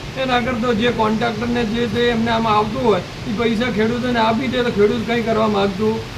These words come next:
નથી. ને જો નહીં આપે તો અમે કોર્ટના ધરણા પણ કરીશું અને કાયદાકીય કાર્યવાહી પણ કરવામાં આવશે. બરાબર? જે તે લીગલ નોટિસ પણ કરશું, જે તે પર-, પાણી પુરવઠાના હશે, એન્જિનિયર જે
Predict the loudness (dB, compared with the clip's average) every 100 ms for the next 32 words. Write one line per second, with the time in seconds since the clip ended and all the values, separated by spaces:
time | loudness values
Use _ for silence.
0 | -2 2 2 2 -4 -6 -12 -12 -10 -4
1 | -4 -2 0 2 4 4 2 4 4 4
2 | 0 -2 -8 -2 0 0 2 2 4 2
3 | 2 2 2 4 2 0 0 0 0 0
4 | 0 2 2 2 2 2 0 -2 0 0
5 | 0 0 0 0 0 0 2 2 4 4
6 | 2 2 0 2 2 2 0 -4 -8 -10
7 | -2 0 4 4 4 4 2 4 4 2
8 | 0 0 0 0 0 -2 0 0 0 0
9 | 0 0 0 0 0 0 4 6 6 4
10 | 2 2 2 0 0 0 0 0 0 2